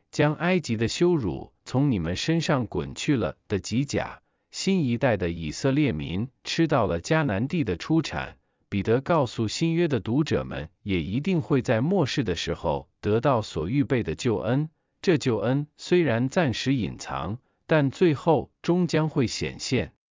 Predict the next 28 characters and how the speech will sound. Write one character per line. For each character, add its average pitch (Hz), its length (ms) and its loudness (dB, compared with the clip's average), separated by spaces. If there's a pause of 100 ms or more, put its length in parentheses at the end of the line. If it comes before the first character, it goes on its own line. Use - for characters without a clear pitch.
(680)
对 196 160 4
于 175 180 2
处 101 260 0
于 95 200 0
逼 175 240 -2
迫 151 240 2
中 131 160 2
的 107 100 2
书 160 240 -2
信 127 240 0
读 120 200 0
者 73 200 0
们， - 260 -12 (300)
逆 202 180 2
境 151 220 2
让 139 180 2
他 143 160 0
们 135 160 2
对 131 180 2
未 156 280 2
来 90 180 -2
的 123 80 0
应 160 320 0
许 71 360 -8 (120)
更 156 300 2
加 95 180 2
聚 95 240 -4
焦， 107 340 0